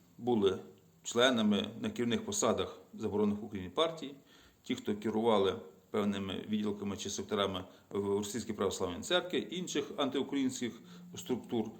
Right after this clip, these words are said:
звичайно, що вони всі повинні, е, отримати пожиттєву заборону на,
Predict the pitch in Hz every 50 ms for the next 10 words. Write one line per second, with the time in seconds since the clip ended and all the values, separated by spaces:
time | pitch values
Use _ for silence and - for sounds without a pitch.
0 | - - - - - - 233 233 208 - - - 117 107 98 92 98 98 107 127
1 | 262 - 92 - - - - 165 185 180 - - - 101 117 120 120 113 107 104
2 | - - - - 92 101 107 101 98 - - - - - - 143 143 131 110 -
3 | - 113 98 - - - 127 120 107 98 - - - - 101 92 85 92 107 113
4 | 120 117 104 92 - 98 95 98 98